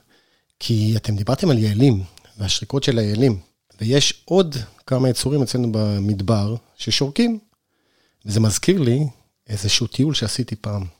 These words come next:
כי אתם לא יודעות אולי, אבל אני לא נולדתי במדבר, אני נולדתי בצפון בכלל. וכשהגעתי למדבר, הייתי מלא מלא בסקרנות, פעם ראשונה במדבר, ורציתי לראות מה, מה קורה פה, ותמיד אהבתי בעלי חיים. אז התחלתי להסתובב.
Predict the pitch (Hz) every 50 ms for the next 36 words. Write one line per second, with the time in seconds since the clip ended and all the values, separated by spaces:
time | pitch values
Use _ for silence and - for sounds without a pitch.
0 | _ _ - - 104 104 104 98 101 101 101 98 101 - - - - - 110 120
1 | 135 143 139 156 156 - 131 110 104 104 98 101 104 104 107 123 131 131 151 185
2 | 202 170 123 107 - 110 107 104 104 101 120 147 135 104 101 120 143 160 170 170
3 | 170 - 156 147 139 - - - - 156 156 156 139 - 143 127 127 - _ _
4 | _ _ _ _ _ 101 92 - - 107 107 131 151 - 170 143 117 107 107 101
5 | 120 180 196 175 170 202 208 190 - - _ _ _ _ - - 123 - - 117
6 | 117 110 113 120 127 139 135 135 123 120 123 117 113 - - 110 - - 110 117
7 | 139 160 185 - - - - _ _ _ _ _ - 185 185 185 143 127 135 143
8 | 143 139 131 113 110 107 107 113 139 160 190 226 254 _ _ _ _ _ _ _
9 | _ _ _ _ 107 107 110 - 147 147 - 143 127 113 120 - - - 107 107
10 | 110 120 120 120 120 120 123 123 120 120 - _ - 123 120 120 - - 123 117
11 | 127 120 - 104 95 110 - 135 156 220 208 190 175 - - 143 123 117 113 110
12 | - 104 95 87 101 - _ _ _ _ _ _ _ _ _ _ - 139 165 165
13 | - 247 247 254 240 226 208 - - 226 196 208 202